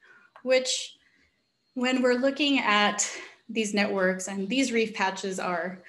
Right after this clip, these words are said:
very, very large, right? I think in the Coral Triangle, the average reef there is several hundred kilometers. So it seems that restoration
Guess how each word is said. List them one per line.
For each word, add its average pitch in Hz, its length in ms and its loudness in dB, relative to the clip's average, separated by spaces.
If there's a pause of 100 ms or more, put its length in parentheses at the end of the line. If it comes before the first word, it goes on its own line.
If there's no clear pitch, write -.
(640)
very, 214 260 6
very 185 280 4
large, 175 580 -2
right? 185 240 -4
I 190 60 -4
think 202 380 -6 (280)
in 214 120 -2
the 208 80 0
Coral 214 220 4
Triangle, 196 500 0
the 190 380 -2 (480)
average 190 800 -2
reef 202 300 -2
there 196 260 2
is 175 560 -2 (380)
several 214 300 4
hundred 269 440 4
kilometers. 339 680 4 (360)
So 233 440 6
it 247 180 2
seems 294 320 4
that 233 480 0 (360)
restoration 226 1300 2